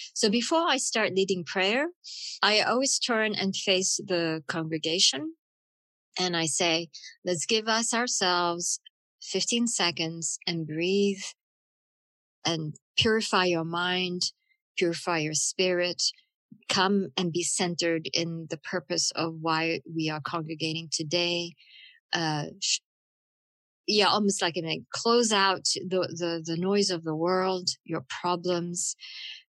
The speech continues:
And then I turn around, uh, you know, to face, uh, Mecca. And then I stand there quietly,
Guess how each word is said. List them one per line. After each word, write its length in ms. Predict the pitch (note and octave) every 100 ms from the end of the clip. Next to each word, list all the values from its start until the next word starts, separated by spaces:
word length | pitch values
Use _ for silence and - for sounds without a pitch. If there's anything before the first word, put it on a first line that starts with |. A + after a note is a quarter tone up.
| -
And 140 | F3
then 140 | F3
I 120 | D3+ D3+
turn 320 | - F#3 E3+
around, 540 | D#3+ E3+ A#3 C#4 C#4 - - -
uh, 300 | E3 E3 C3 C#3 _
you 180 | E3+ D#3
know, 100 | D#3+
to 120 | D3+ D#3+
face, 500 | - E3 D#3+ - -
uh, 400 | E3 D#3 D#3+ - - _ _ _ _
Mecca. 440 | D#3 F3 - A3+ B3 _ - - - - _ _ -
And 240 | G3 F#3+
then 220 | F3+ F3
I 100 | F3+
stand 380 | D#3+ - F3 E3
there 100 | D#3
quietly, 760 | D3+ - F3+ F3 E3 D#3 D3